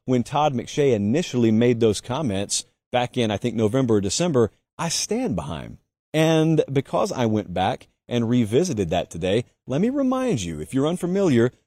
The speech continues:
with what Todd McShay said about Jalen Carter, he said there are character issues with him.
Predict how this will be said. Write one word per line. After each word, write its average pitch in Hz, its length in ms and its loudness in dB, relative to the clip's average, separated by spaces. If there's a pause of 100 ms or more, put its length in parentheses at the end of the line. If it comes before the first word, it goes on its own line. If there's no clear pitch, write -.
with 143 260 2
what 143 140 0
Todd 151 200 0
McShay 139 300 -2
said 170 220 -2
about 104 200 0
Jalen 90 360 -4
Carter, 76 340 -6 (420)
he 127 80 -2
said 123 260 2
there 123 160 4
are 101 120 0
character 165 560 2
issues 180 380 -2
with 175 160 0
him. 220 240 -4